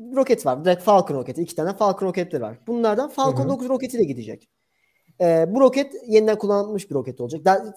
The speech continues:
Speaker 1: daha doğrusu sistemi tanıtmak gerekirse sistem yeniden kullanılabilir bir sistem.
Speaker 2: Hı hı.
Speaker 1: E, birinci aşama ve Dragon olmak üzere. İkisi de daha önce uçmuş, e, iki araç. Falcon dokuza geldiğimizde, e, iticiye on altmış iki, üçüncü uçuş olacak bu.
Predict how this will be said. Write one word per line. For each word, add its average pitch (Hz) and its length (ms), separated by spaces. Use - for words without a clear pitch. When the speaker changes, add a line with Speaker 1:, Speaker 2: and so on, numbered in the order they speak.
Speaker 1:
daha 233 100
doğrusu 220 180
sistemi 240 300
tanıtmak 190 320
gerekirse 151 340
sistem 233 340
yeniden 226 300
kullanılabilir 220 400
bir 135 40
sistem. 165 400
Speaker 2:
Hı 147 40
hı. 139 220
Speaker 1:
E, 143 240
birinci 180 320
aşama 156 380
ve 156 220
Dragon 143 280
olmak 120 260
üzere. 143 260
İkisi - 300
de 233 120
daha 202 180
önce 190 120
uçmuş, - 520
e, 131 260
iki 170 240
araç. 117 360
Falcon 254 360
dokuza 247 240
geldiğimizde, 151 580
e, 170 580
iticiye 233 460
on 226 220
altmış 151 320
iki, 247 320
üçüncü 226 280
uçuş - 200
olacak 117 340
bu. 240 260